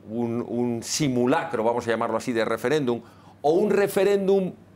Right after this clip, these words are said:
ilegal. Es que cuesta decir la palabra referéndum cuando no existe un censo, no existe una junta electoral,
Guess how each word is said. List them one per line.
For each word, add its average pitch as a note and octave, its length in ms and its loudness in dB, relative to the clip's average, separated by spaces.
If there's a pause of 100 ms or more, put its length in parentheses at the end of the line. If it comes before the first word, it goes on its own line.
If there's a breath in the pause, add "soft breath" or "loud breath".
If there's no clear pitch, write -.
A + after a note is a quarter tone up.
(120)
ilegal. F3+ 420 0
Es A#2 80 -10
que D3+ 120 -2
cuesta E3 300 2
decir D#3+ 220 2
la D#3 100 0
palabra D#3+ 280 4
referéndum D#3 400 0
cuando A#2+ 420 -2 (240 loud breath)
no C#3 140 2
existe D3 320 0
un C#3+ 100 2
censo, D3+ 460 0
no C#3 80 2
existe C3+ 440 0
una C3+ 300 2
junta C3+ 300 -2
electoral, C#3+ 580 0